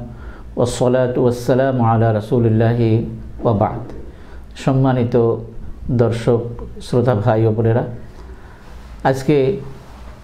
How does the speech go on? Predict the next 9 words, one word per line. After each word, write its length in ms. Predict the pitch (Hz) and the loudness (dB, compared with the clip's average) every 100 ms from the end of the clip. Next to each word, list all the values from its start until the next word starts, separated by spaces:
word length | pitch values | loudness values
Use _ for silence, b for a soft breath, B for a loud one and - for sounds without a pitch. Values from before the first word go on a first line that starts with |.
| - | -2
অতীব 360 | 139 - 151 131 127 - 123 | 0 2 2 4 2 0 0
গুরুত্বপূর্ণ 840 | 123 120 120 127 120 110 110 - - | 2 2 0 0 2 2 2 0 0
একটি 280 | 117 - 117 | -2 2 2
বিষয়ে 680 | 110 117 113 117 110 107 - - - - - - | 2 0 2 2 2 0 -4 -12 -14 -16 -8 0
কয়েকটি 360 | 120 120 131 - | 0 2 0 2
কথা 240 | 110 120 | 2 2
আপনাদের 320 | 110 117 113 113 131 | 2 2 2 2 0
খেদমতে, 520 | 104 110 107 113 104 B B B B - | 2 2 2 2 0 B B B B -2
আহ, 140 | 123 | 0